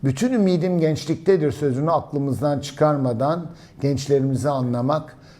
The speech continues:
ve kendileri açı-, açısından hiç de kolay olmayan bu yolu neden tercih ettikleri üzerinde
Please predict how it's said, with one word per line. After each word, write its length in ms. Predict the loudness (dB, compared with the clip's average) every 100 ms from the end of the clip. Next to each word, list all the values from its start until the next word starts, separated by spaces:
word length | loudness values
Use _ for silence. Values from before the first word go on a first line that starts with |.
| -10
ve 60 | -6
kendileri 600 | -2 0 0 -2 -2 -2
açı-, 280 | -4 -10 -12 -8
açısından 720 | -8 -6 -8 -6 -2 0 -2 -2
hiç 300 | -6 -6 -6
de 120 | -4
kolay 340 | 0 0 2
olmayan 560 | 2 0 -2 -4 -2 0
bu 80 | 2
yolu 380 | 2 0 -2
neden 380 | 0 0 0 -2
tercih 420 | -2 -2 -2 -2
ettikleri 500 | -4 -6 -8 -6 -4
üzerinde 600 | -4 -4 -4 -4 -4 -4